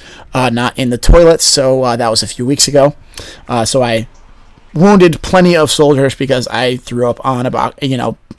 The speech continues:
beers. Uh, not great by me. Um, but, and again, again, not great by me because I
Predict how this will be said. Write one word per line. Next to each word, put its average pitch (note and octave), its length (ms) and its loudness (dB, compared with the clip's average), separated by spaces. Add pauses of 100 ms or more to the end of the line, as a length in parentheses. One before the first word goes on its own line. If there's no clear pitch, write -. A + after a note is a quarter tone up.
(120)
beers. B2 460 -4 (440)
Uh, B2+ 160 0
not B2 220 -2
great A#2 220 -2
by B2 120 -4
me. B2 280 -4 (400)
Um, B2+ 240 2
but, C3+ 280 2
and D#3 120 2
again, D#3 240 0
again, E3 360 4
not F3 220 0
great D#3 220 4
by C#3+ 140 2
me C3+ 360 -2
because C3+ 680 -2 (1080)
I D#3 240 0